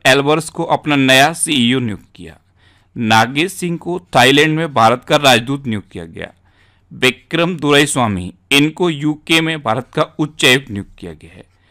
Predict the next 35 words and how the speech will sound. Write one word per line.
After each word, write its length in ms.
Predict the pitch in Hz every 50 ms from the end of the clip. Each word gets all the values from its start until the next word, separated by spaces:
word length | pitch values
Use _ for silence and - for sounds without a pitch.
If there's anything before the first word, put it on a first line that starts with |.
| _ _ _ _ _ _ -
संजय 400 | - - 139 135 143 143 180 180
वर्मा 340 | 175 180 170 170 170 175
को 200 | 170 - - 180 175 - -
कनाडा 380 | 349 - - 139 139 156 165
में 160 | 165 165 170 151
भारत 280 | 135 123 123 135 139 -
के 100 | - 131 - -
उच्चायुक्त 480 | 151 139 143 - - 156 147 165 165 -
के 60 | - 170
रूप 200 | 143 135 131 135
में 80 | 127
नियुक्त 240 | 107 95 90 - _
किया 160 | - - 82
गया। 240 | 80 78 78 85 - _ _ _ _ _ _ _ _ _ _ _ _ _ _
क्रेडिट 400 | - 147 143 143 147 165 185 180
स्विस 400 | - - - 165 156 170 170 -
के 200 | - - 180 180
नए 440 | 160 147 135 135 127 127 139 170 185
सीएफ़ओ 560 | 175 - - - 156 135 127 131 - - 165
बने 220 | 151 160 156 156 151
हैं 280 | 151 175 185 156 131
दीक्षित 420 | 127 135 135 123 - - - 180 143
जोशी। 440 | 117 113 113 104 - - 87 82 76 _ _ _ _ _ _ _ _ _ _ _ _ _ _ -
एनआईआई 840 | 123 127 135 143 160 165 - - 135 127 131 151 147 - 131 135 131
के 180 | - 151 147
निदेशक 560 | 143 135 135 139 131 139 147 139 - 196 190 -
के 100 | - 143
रूप 260 | 120 107 107 - -
में 140 | 143 143 139 139 _ -
देबाशीष 640 | 139 135 135 151 147 147 151 151 - 175 170 - -
मोहंती 440 | 170 151 117 120 120 123 - 135 127
को 140 | - - 120
नियुक्त 240 | 98 85 80 - _ _
किया 120 | - 95 87
गया। 180 | 82 82 87